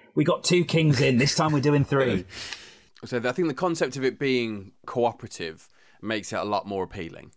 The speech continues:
Speaker 2: Um,
Speaker 1: Mm.
Speaker 2: so that I, like, for me, that whole, the, those things that are really hard, kind of games that are really punishing, kind of when I'm, uh, facing them by myself, that's, that's kind of when I kind of, kind of push back against it. So the idea of playing it in a
Speaker 1: Mm.
Speaker 2: group where we can,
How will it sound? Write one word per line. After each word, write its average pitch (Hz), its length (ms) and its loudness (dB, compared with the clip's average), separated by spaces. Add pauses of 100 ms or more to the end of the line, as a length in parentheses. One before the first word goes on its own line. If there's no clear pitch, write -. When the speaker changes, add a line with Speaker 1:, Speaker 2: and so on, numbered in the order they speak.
(140)
Speaker 2:
Um, 90 340 -4
Speaker 1:
Mm. 98 200 6
Speaker 2:
so 92 160 2
that 95 80 -6
I, 98 80 -6
like, 95 360 -8
for - 360 -12
me, 117 180 -2
that 98 200 -4
whole, 104 260 -6
the, 98 200 -6
those 110 360 -8
things 104 220 -12
that 98 120 -8
are 95 60 -6
really 95 260 -10
hard, 80 600 -4
kind 98 140 -10
of 87 80 -10
games 92 260 -6
that 82 80 -6
are 90 40 -10
really 92 240 -10
punishing, 80 760 -10 (300)
kind 110 240 -4
of 101 140 -4
when 110 100 -2
I'm, 104 240 -4 (240)
uh, 98 120 -10 (340)
facing 120 420 -6
them 104 140 -6
by 104 160 -2
myself, 98 560 -4
that's, - 260 -6
that's 80 240 -8
kind 104 160 -10
of 87 140 -12
when 95 120 -2
I 90 140 -4
kind 90 240 -12
of, 78 160 -12 (220)
kind 107 120 -14
of - 120 -16
push - 180 -8
back - 220 -8
against 92 400 -8
it. 73 120 -12
So 95 180 -8
the 98 120 -6
idea 110 260 -2
of 104 120 -6
playing 104 180 -4
it 98 80 -2
in 104 100 6
a 104 40 6
Speaker 1:
Mm. 95 60 6
Speaker 2:
group 90 380 -4 (280)
where 98 400 0
we 92 180 -10
can, 90 460 -8